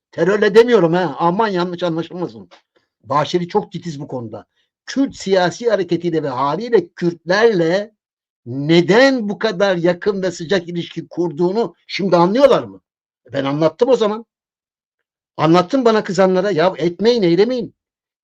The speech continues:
Bahçeli eleştireceksek ben yine eleştiririm, merak etmeyin."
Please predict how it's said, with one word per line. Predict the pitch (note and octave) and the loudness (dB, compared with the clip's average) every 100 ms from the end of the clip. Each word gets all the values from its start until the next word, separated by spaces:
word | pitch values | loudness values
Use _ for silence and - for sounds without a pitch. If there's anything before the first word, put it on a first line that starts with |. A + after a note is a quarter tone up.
| _ | _
Bahçeli | D3 D#3 D3+ F#3+ F#3+ | -2 -2 -2 -2 0
eleştireceksek | F3 F3 F3 D#3+ E3 F3 F3 | 2 2 0 -4 -4 -4 -6
ben | B2+ D#3+ | -2 -2
yine | D#3+ A#3 | 2 2
eleştiririm, | C4 - G3+ D#3+ | 2 -2 -8 -8
merak | C#3 D3+ D#3 | -4 -4 -4
etmeyin." | F#3+ - A#3+ C#3 | -6 -4 -6 -6